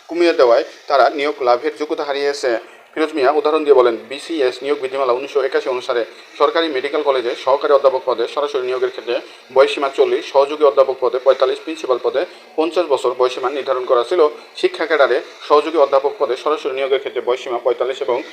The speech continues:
বিভাগীয় প্রার্থীদের বয়সসীমা পঞ্চাশ বছর নির্ধারণ করা ছিল। সরকারি চাকরিতে বয়সসীমা বত্রিশ বছর ধরে জারি করা অধ্যাদেশে প্রকাশের ফলে তারা নিয়োগযোগ্যতা হারিয়েছে। তাদের নিয়োগ কীভাবে হবে, তা পরিষ্কার করা হয়নি।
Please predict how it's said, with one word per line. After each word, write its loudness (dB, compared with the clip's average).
বিভাগীয় 2
প্রার্থীদের 0
বয়সসীমা -2
পঞ্চাশ -4
বছর -4
নির্ধারণ -4
করা 0
ছিল। 0
সরকারি 2
চাকরিতে -4
বয়সসীমা -2
বত্রিশ -2
বছর 0
ধরে 0
জারি 4
করা 2
অধ্যাদেশে -2
প্রকাশের 0
ফলে 0
তারা 4
নিয়োগযোগ্যতা -2
হারিয়েছে। -2
তাদের 2
নিয়োগ -2
কীভাবে 0
হবে, 0
তা -2
পরিষ্কার -4
করা 2
হয়নি। -4